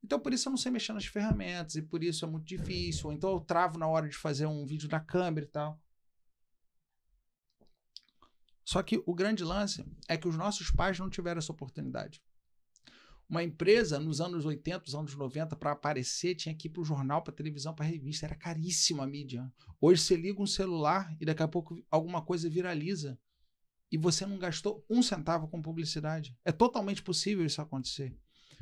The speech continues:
Os nossos filhos talvez não tenham essa oportunidade. Por quê? Porque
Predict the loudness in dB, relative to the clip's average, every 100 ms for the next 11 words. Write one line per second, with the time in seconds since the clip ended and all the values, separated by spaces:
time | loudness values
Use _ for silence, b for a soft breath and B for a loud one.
0 | -16 B -2 0 2 0 0 -2 0 0
1 | 0 -2 0 -2 -4 -4 -4 -4 -6 -10
2 | -14 -10 -8 -2 0 4 4 4 -4 -2
3 | -4 -4 b b -2 0 -4 -4 -4